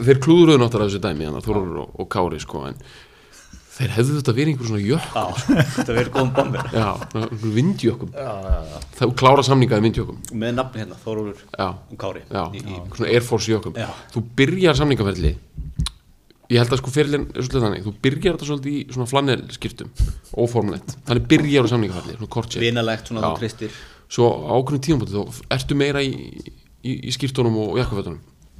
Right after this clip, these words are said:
Speaker 1: Bindið eru uppi yfir erfiðasta tíma samningsins.
Speaker 3: Mm.
Speaker 1: Þegar kemur
Speaker 3: Ba-, power, rautt eða
Speaker 1: Já,
Speaker 3: blátt,
Speaker 1: já,
Speaker 3: virðulegt.
Speaker 1: rautt, blátt, bara, þú veist, bara rautt, sko.
Speaker 3: Já.
Speaker 1: Rautt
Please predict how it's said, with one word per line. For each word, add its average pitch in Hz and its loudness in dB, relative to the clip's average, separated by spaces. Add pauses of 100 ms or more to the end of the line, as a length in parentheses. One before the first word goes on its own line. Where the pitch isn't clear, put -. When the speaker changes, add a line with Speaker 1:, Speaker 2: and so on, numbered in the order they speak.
(400)
Speaker 1:
Bindið 127 2
eru 104 2
uppi - -8 (140)
yfir 110 -2
erfiðasta 117 2
tíma 107 0
samningsins. 98 -6
Speaker 3:
Mm. 101 -6 (320)
Speaker 1:
Þegar - -8
kemur 123 4
Speaker 3:
Ba-, 127 -2
power, 127 2 (120)
rautt 120 -6
eða 104 -4
Speaker 1:
Já, 110 -2
Speaker 3:
blátt, 123 -2
Speaker 1:
já, 117 -2
Speaker 3:
virðulegt. 98 2
Speaker 1:
rautt, 117 0
blátt, 107 -2
bara, 101 0
þú - -10
veist, - -4 (100)
bara 101 -12
rautt, 120 -8
sko. - -20
Speaker 3:
Já. 104 -6 (460)
Speaker 1:
Rautt 110 0